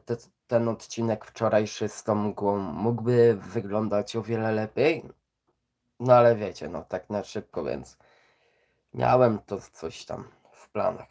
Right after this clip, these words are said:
no ale nie miałem planów, sorry, bo ten odcinek na spontannie po prostu <laughs> poszedł. No, więc o to chodzi,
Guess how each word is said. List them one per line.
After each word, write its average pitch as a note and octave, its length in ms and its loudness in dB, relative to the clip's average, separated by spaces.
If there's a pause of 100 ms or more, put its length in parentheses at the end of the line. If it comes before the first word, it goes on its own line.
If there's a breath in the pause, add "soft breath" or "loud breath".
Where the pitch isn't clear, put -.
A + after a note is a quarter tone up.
no - 100 -12
ale - 160 -14 (720)
nie D3+ 220 2
miałem D#3+ 380 10
planów, F2 360 -10
sorry, A#2 360 2
bo F#2+ 160 -10
ten G#2+ 420 -2 (480 soft breath)
odcinek A2+ 840 -6 (540)
na A2 120 -4
spontannie F#2+ 800 -2 (460)
po - 100 -10
prostu - 380 -12
<laughs> - 80 -10
poszedł. C3 440 4 (680 soft breath)
No, G#2+ 240 0 (160)
więc G#2+ 200 -4
o A2 60 -2
to A2+ 120 -4
chodzi, G#2+ 340 -2